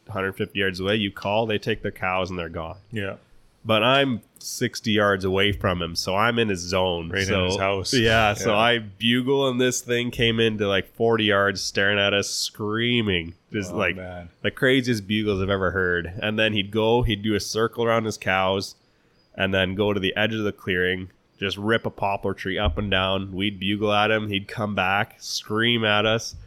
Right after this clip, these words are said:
Speaker 1: and it was just like, and then he eventually, like, got, had enough of it, rounded his cows up, and he just pushed them all off, which was a super cool thing to see,
Speaker 2: Mm-hmm.
Speaker 1: how he could just take that group of elk and move them.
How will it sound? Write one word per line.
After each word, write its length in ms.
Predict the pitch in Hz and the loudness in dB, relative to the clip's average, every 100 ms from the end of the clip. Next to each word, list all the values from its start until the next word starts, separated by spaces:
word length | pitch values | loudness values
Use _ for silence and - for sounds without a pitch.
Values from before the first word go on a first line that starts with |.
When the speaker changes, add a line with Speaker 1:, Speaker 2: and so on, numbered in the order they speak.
| - - _ - | -20 -20 _ -2
Speaker 1:
and 280 | 95 92 | 0 2
it 80 | 95 | 0
was 160 | 95 92 | -2 -4
just 240 | 90 - | -4 -4
like, 260 | 87 80 - _ _ | -4 -6 -10 _ _
and 160 | 101 95 | -4 0
then 120 | 92 | 0
he 120 | 98 | 2
eventually, 680 | 92 98 98 - 101 101 101 | 0 0 -2 -2 -2 2 2
like, 200 | 95 90 | 2 0
got, 300 | 90 95 90 | 0 0 0
had 180 | 95 95 | 0 -2
enough 280 | 90 87 92 | -2 -4 -4
of 120 | 98 | -2
it, 160 | 110 | -4
rounded 340 | 92 90 95 101 | -2 -4 -2 -4
his 140 | 92 | -6
cows 320 | - 92 98 | -6 -2 0
up, 160 | 113 110 | 0 -2
and 60 | 95 | -4
he 60 | |
just 180 | 87 - | -8 -10
pushed 280 | - 98 - | -6 -8 -6
them 120 | 90 | -10
all 180 | 87 85 | -8 -6
off, 280 | 80 78 - | -8 -10 -4
which 180 | 110 - | -4 -2
was 160 | 104 | -2
a 40 | - | 0
super 280 | 131 127 | 0 0
cool 240 | 117 127 110 | -4 0 -2
thing 240 | 107 107 | 0 0
to 80 | 101 | 0
see, 440 | - 98 87 80 80 | -4 -4 -4 -4 -6
Speaker 2:
Mm-hmm. 280 | 110 113 107 117 - | -6 -6 -6 -10 -2
Speaker 1:
how 180 | 98 | 0
he 160 | 92 101 | 2 0
could 180 | 95 90 | -2 -4
just 220 | 90 - | -6 -6
take 300 | 90 90 85 | -4 -4 -2
that 260 | 92 104 - | -2 -2 -4
group 200 | 104 107 | -8 -6
of 120 | 98 | -2
elk 340 | 92 92 - _ _ _ _ _ _ | -2 -2 -4 _ _ _ _ _ _
and 200 | 98 92 | -4 -2
move 220 | 90 85 80 | -2 -4 -6
them. 200 | 80 | -12